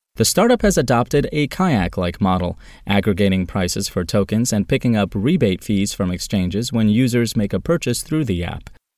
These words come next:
While users plug their wallet info into the app to easily make purchases through connected exchanges, Suslov says that Tab Trader never has access to user funds.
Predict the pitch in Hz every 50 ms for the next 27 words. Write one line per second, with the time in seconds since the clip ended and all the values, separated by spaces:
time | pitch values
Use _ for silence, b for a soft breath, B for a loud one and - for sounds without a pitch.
0 | _ - 107 107 101 98 101 101 95 101 139 160 143 110 107 107 123 127 - -
1 | - - 143 135 113 110 101 95 90 98 123 156 165 147 107 90 92 90 87 -
2 | 95 92 98 95 92 - 104 92 92 92 92 92 101 120 - - - - 104 92
3 | 90 - - 131 123 107 113 107 101 98 98 98 92 92 95 - - - 123 117
4 | - 117 104 - 107 104 - - 113 95 90 - - 98 101 110 123 123 104 95
5 | 92 87 - - - 123 127 131 113 98 90 90 - B B B B B B B
6 | - - 151 139 - 135 123 117 117 117 - - - 120 113 117 123 131 - -
7 | - 95 87 85 85 - - - 135 135 135 120 - - - 139 135 135 135 139
8 | 135 120 117 123 117 117 107 92 101 101 98 92 110 127 147 156 - - 101 95
9 | - - - 143 123 104 113 113 98 95 90 85 - - 113 117 107 92 87 95
10 | 95 - -